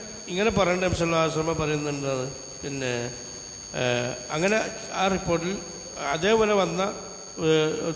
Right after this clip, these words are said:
ചില റിപ്പോർട്ടുകൾ കാണാം. എല്ലാം, ഏഹ്, അതിൽ പറയുന്ന ഒരു, അതിൽപ്പെട്ട ഒരു റിപ്പോർട്ടാണ് വയജിദു മിൻ ദാലിക റകഅത്താനി യർകഉഹ മിനൽ ളുഹ എന്ന്.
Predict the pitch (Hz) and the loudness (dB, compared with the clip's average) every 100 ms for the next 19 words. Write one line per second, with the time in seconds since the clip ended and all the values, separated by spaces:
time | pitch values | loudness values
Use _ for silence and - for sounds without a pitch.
0 | 156 156 160 160 151 151 151 151 139 135 | 0 0 2 0 -2 0 0 0 0 0
1 | 120 113 - - 143 160 - - - - | 0 -4 -10 -8 -4 -4 -4 -8 -14 -14
2 | - - 139 139 139 - 196 214 180 160 | -14 -2 2 2 0 -2 0 2 4 2
3 | 156 156 - - 180 180 - - 175 208 | 2 0 0 2 6 6 4 0 2 2
4 | 202 214 180 165 143 139 135 139 165 - | 2 2 2 2 0 -2 -2 -2 -4 -10
5 | - - - 156 147 139 147 180 185 165 | -14 -16 -4 4 4 4 2 4 4 2
6 | 135 131 127 127 156 170 127 - 135 135 | 0 0 0 0 -4 -6 -6 -4 -2 -2
7 | 135 131 135 117 117 - 123 123 147 233 | -2 -2 -2 -2 -2 0 2 2 2 -2
8 | - - - - 113 110 107 107 107 104 | -6 -14 -14 -12 -6 -4 -2 -2 -4 -6
9 | - | -6